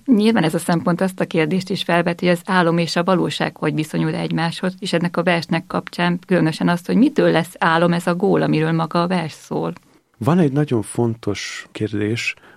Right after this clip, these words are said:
Speaker 2: amit fel kell még tennünk emellé, hogy, ö, hát ez a vers sem igaz, hamis ellentétpárokban gondolkozik. Ugye, ami ellentétpárokat olvasunk rögtön a vers elején,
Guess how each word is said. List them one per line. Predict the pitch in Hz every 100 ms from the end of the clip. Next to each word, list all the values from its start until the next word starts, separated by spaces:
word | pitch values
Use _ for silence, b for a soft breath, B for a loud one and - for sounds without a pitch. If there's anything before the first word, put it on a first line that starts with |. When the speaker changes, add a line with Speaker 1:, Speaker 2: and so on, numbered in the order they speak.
| B
Speaker 2:
amit | - 101
fel | - 110 98
kell | - 98
még | 98 92
tennünk | - 101 101 104 -
emellé, | 92 92 101 135 165 B B B B
hogy, | - 110 113 113
ö, | 123 120 117 b b b b b -
hát | -
ez | 123
a | 107
vers | 104 110 -
sem | - 107
igaz, | 113 104 -
hamis | 120 101 -
ellentétpárokban | 101 95 - 101 113 104 107 110 107
gondolkozik. | 104 95 85 - - 110 - -
Ugye, | -
ami | 131 123
ellentétpárokat | 120 120 117 107 104 - 110 101 -
olvasunk | 110 98 - 101
rögtön | - - 95
a |
vers | 92 92 -
elején, | 151 147 139